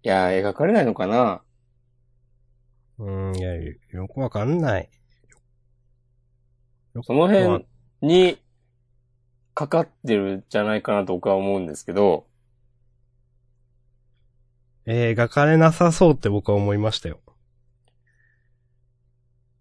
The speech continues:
Speaker 1: それ、それじゃ、なんかこう、あまりにも、あまりにもって感じじゃない？
Speaker 2: まあね。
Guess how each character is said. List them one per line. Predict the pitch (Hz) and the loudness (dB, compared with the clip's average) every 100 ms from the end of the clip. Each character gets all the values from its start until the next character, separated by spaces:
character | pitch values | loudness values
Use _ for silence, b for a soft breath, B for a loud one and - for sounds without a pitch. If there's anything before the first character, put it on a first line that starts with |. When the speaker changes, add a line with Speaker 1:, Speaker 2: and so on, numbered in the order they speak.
| _ _ | _ _
Speaker 1:
そ | - _ _ - | -20 _ _ -14
れ、 | 117 117 113 120 - _ _ | -8 -4 -4 -4 -6 _ _
そ | - - | -8 0
れ | 139 | 2
じ | 170 | 6
ゃ、 | 175 165 - | 6 6 0
な | 139 107 | -4 -4
ん | |
か | 117 | -6
こ | 113 98 - | -6 -4 -4
う、 | 107 | -4
あ | |
ま | 104 107 | -2 -2
り | 107 | 0
に | 110 | 0
も、 | 104 90 78 _ _ _ _ _ _ _ _ _ _ _ _ _ _ - | 0 -2 -8 _ _ _ _ _ _ _ _ _ _ _ _ _ _ -8
あ | |
ま | 87 87 | -4 -2
り | 90 | 0
に | 87 | -2
も | 82 | -4
っ | |
て | - | -8
感 | 78 | -8
じ | 76 | -6
じ | |
ゃ | |
な | 76 113 | -2 -2
い？ | - _ _ _ _ _ B B B B B _ _ _ _ | -4 _ _ _ _ _ B B B B B _ _ _ _
Speaker 2:
ま | 110 107 104 95 | -6 -4 -2 -4
あ | |
ね。 | 90 92 98 107 107 110 | -4 -4 -2 -2 -2 -4